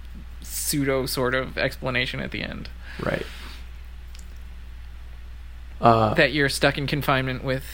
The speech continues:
Speaker 1: you know,
Speaker 2: Mm-hmm.
Speaker 1: and you could be attracted.
Speaker 2: Right. Another thing, character building with Phlox was, uh,
Speaker 1: Yeah.
Speaker 2: he has a very long tongue.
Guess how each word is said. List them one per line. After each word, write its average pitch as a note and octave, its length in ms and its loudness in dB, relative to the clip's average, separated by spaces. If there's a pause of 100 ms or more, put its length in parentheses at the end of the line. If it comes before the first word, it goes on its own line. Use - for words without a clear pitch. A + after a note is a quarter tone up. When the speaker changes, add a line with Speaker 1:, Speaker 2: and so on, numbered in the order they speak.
(260)
Speaker 1:
you D3+ 100 0
know, B2+ 80 2
Speaker 2:
Mm-hmm. F#2 380 8
Speaker 1:
and C#3 120 4
you C3+ 80 0
could C3+ 140 2
be - 80 2
attracted. C3+ 420 0 (180)
Speaker 2:
Right. - 220 2 (1900)
Another B2+ 320 12
thing, C#3 540 6 (540)
character A2+ 360 10
building G#2 580 8
with G2 180 6
Phlox - 880 6 (720)
was, G2 480 8
uh, G#2+ 100 12
Speaker 1:
Yeah. F#2 60 8
Speaker 2:
he G#2 60 10
has G2 120 10
a G2 60 10
very G#2 380 10
long G#2 300 10
tongue. E2+ 480 0